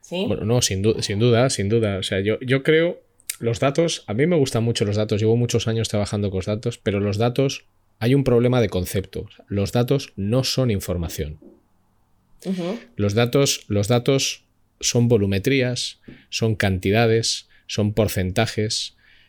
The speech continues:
Speaker 2: Los
Speaker 1: Ujú.
Speaker 2: datos son elementos que te demuestran cómo está funcionando algo en un momento dado en un contexto de métrica, en un contexto
Speaker 1: Ujú.
Speaker 2: numérico.
Speaker 1: Ujú.
Speaker 2: Lo que tú necesitas para tener información es el contexto de esos datos.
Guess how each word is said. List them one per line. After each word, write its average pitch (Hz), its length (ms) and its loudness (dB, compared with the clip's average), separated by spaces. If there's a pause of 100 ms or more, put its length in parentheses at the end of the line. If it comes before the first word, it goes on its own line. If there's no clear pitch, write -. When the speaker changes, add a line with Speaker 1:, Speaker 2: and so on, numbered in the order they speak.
Speaker 2:
Los 98 220 0
Speaker 1:
Ujú. 113 100 4
Speaker 2:
datos - 400 0 (160)
son 120 460 0 (680)
elementos 139 800 -2 (540)
que 104 140 0
te 101 100 0
demuestran 127 640 0 (420)
cómo 127 220 2
está 123 160 0
funcionando 110 540 2
algo 117 160 4
en 113 80 2
un 110 80 2
momento 107 340 -2
dado 117 400 0 (340)
en 110 160 -2
un 120 80 2
contexto 113 460 2
de 98 100 0
métrica, 87 640 -6
en 104 140 -4
un 107 80 -4
contexto 113 420 0
Speaker 1:
Ujú. 95 80 2
Speaker 2:
numérico. 87 480 -8 (340)
Speaker 1:
Ujú. 175 360 -8
Speaker 2:
Lo 110 80 0
que 107 100 0
tú 135 120 4
necesitas 143 880 0 (100)
para 107 340 0
tener 117 260 2
información 117 800 -2
es - 160 0
el 127 140 0
contexto 101 580 -2
de 87 120 -4
esos 87 220 -4
datos. - 520 -10